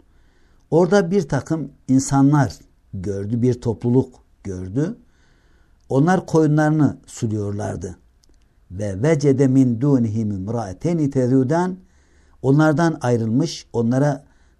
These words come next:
karışmayan iki tane de kızcağızı gördü kenarda. Gale dedi ki Musa aleyhisselam, "Ma hatbukuma?" Sizin burada ne işiniz var?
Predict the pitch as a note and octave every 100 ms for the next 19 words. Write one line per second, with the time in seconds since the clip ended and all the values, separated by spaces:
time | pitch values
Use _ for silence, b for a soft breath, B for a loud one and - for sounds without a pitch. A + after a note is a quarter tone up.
0 | _ - D3 E3+ - B2 D3 D#3+ - _
1 | - C#3 F3+ - A#2+ G#2+ G#2+ G#2+ D3+ F#3
2 | - _ _ _ _ _ _ - C#3 A#2+
3 | C#3 C3 C3 A#2 B2+ - G2 G2 F#2+ F#2+
4 | - _ _ - G#2 F#2+ F#2+ F#2+ G2+ F2
5 | _ _ _ _ _ _ _ _ _ _
6 | _ - D#3 G#3 F3+ B2 C3+ E3 - G#2+
7 | - _ _ _ _ - A2+ A2+ C#3 G#2+
8 | G#2 - G2+ G2+ D#3+ F#3 F3+ - F3+ F3
9 | A2 G2 F#2 _ _ _ _ _ _ _
10 | - - F#3+ B2 D#3 F3 C3+ A2 E3 F3+
11 | D3 A#2+ G2 F#2+ E2+